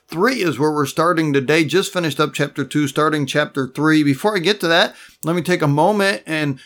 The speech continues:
just remind you, and of course, I'm sure you know and are well aware that today is election day.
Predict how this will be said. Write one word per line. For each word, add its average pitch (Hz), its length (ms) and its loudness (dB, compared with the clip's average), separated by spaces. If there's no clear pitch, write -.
just 139 220 -4
remind 143 460 2
you, 139 100 0
and 139 80 0
of 131 80 -4
course, 143 220 -2
I'm 131 120 -4
sure 139 280 0
you 131 160 -2
know 156 300 2
and 165 100 2
are 147 120 2
well 151 260 2
aware 156 460 2
that 139 180 -2
today 143 320 -2
is 143 400 -2
election 139 680 0
day. 160 360 2